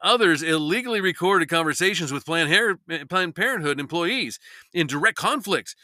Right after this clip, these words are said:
to the confidential agreement. Then they released misleading and edited videos on social media beginning in July of twenty fifteen. C M P claimed the videos showed Planned Parenthood personnel and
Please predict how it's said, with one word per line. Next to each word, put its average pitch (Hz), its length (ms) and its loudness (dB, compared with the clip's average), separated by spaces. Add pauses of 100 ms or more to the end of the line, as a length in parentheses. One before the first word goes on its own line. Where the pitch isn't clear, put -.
(180)
to 196 160 0
the 165 80 0
confidential 151 580 0
agreement. 120 420 -4 (680)
Then 247 280 0
they 196 160 4
released 151 500 0
misleading 156 580 -2
and 120 140 -4 (200)
edited 170 560 2
videos 120 840 0 (260)
on 147 240 0
social 175 560 0
media 147 460 -2
beginning 160 640 -2 (300)
in 151 200 -2
July 156 460 -2
of 123 200 -4
twenty 190 420 -4
fifteen. 170 720 -4 (200)
C 254 320 -2
M 160 140 -2
P 226 220 -4
claimed 208 440 -2
the 156 60 0
videos 185 360 -2
showed 196 340 -2
Planned 185 260 -4
Parenthood 180 420 0 (260)
personnel 196 540 0
and 147 140 -4